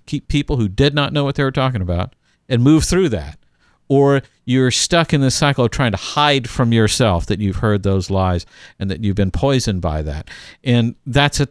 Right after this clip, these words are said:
it's a tough confrontation, and it's a tough thing to deal with, but we wanna be supportive to you, and we want you to encourage you to take those things on, because you can't live in these old, uh, ugly things that you've heard about God and try and build a new healthy relationship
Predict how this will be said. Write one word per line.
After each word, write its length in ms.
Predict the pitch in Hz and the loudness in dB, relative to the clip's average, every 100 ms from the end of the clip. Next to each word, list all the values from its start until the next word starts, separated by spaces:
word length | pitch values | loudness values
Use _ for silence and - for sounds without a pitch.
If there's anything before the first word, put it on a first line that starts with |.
| - | -4
it's 160 | 143 131 | -2 0
a 60 | |
tough 480 | 117 - - 202 185 | 0 -2 0 0 -2
confrontation, 880 | - 180 175 165 175 185 185 143 131 | -2 -2 -2 -2 -2 -2 -2 -2 -2
and 180 | 143 120 | -2 -2
it's 100 | 120 | 0
a 80 | 117 | -4
tough 320 | - 151 143 | -2 -2 -2
thing 240 | - 139 | -2 0
to 80 | 120 | 0
deal 240 | 107 147 123 | 0 0 2
with, 180 | 110 _ - - - | 0 _ -20 -20 -6
but 140 | 123 123 | -2 0
we 180 | 143 | 0
wanna 380 | 151 147 131 123 | 0 2 2 0
be 240 | - 123 127 | -2 0 0
supportive 460 | 120 101 180 160 | 0 2 2 2
to 120 | - | 2
you, 160 | 139 131 | 4 4
and 100 | 120 | 4
we 100 | 127 | 4
want 260 | 139 127 127 | 2 0 -2
you 80 | |
to 180 | 113 - | -2 2
encourage 460 | 117 - 160 147 127 | 2 4 2 2 2
you 80 | 107 | 2
to 80 | |
take 300 | - 143 127 | 2 0 0
those 200 | 120 104 | 0 -2
things 240 | - 113 101 | 0 -2 0
on, 220 | 123 110 | 0 0
because 280 | 104 107 98 | -2 -4 -4
you 120 | 107 | -8
can't 400 | - 151 143 - | -6 -4 -4 -4
live 420 | 120 131 127 117 - - - - | -2 2 2 0 -4 -20 -20 -8
in 120 | 131 | -2
these 200 | 120 110 - | 0 0 -4
old, 480 | 139 127 127 117 107 - _ _ _ | 0 2 2 2 -2 -10 _ _ _
uh, 300 | 143 107 101 - - | -2 0 0 -2 0
ugly 560 | 127 135 123 120 117 | 2 2 2 4 4
things 380 | 107 120 104 95 | 2 2 0 0
that 180 | 98 - | -4 -2
you've 140 | 95 | -2
heard 180 | 113 107 | 0 0
about 260 | 98 95 - | 0 -2 0
God 320 | 104 98 95 - _ - | 2 2 0 -4 _ -6
and 180 | 117 101 | -4 -4
try 280 | - 123 110 | 0 0 2
and 180 | 98 - _ - | 0 -6 _ -4
build 280 | 101 127 120 | 2 4 4
a 140 | 117 | 2
new 320 | 107 117 131 104 | 2 4 2 4
healthy 320 | 123 117 101 | 2 2 0
relationship 580 | 101 107 - 107 98 | 0 0 0 -2 -2